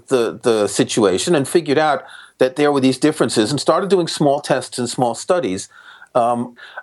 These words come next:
enough to give three hundred fifty pages in this book that makes it a pretty interesting hypothesis. Now,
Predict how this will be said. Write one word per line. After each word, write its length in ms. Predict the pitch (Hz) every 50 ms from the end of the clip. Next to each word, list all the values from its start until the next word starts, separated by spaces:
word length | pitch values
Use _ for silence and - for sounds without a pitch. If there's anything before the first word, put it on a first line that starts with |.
| _ -
enough 420 | 180 190 185 220 285 302 - - _ _ _ _ _ _ _ _ _ _ _ _ _ _ _ _ _ -
to 100 | - 208
give 300 | 165 143 202 208 180 -
three 240 | - - 202 220 214
hundred 220 | 214 214 196 185
fifty 240 | 202 190 190 185 175
pages 600 | - 180 180 180 170 170 160 147 139 131 - - -
in 160 | 147 156 151
this 220 | 151 151 139 - 123
book 420 | 104 - 156 131 - - - - - - - - _ _ -
that 200 | 151 139 - -
makes 340 | 131 143 147 156 156 - -
it 140 | 156 139 - -
a 80 | 135 127
pretty 500 | - - - 175 151 143 127 123 127 - _ _ _ _ _ _ _ -
interesting 520 | 147 156 147 - 143 135 - - 127 117
hypothesis. 840 | 107 117 110 104 - 123 110 - - - 90 - - - - - -
Now, 260 | 120 120 98 -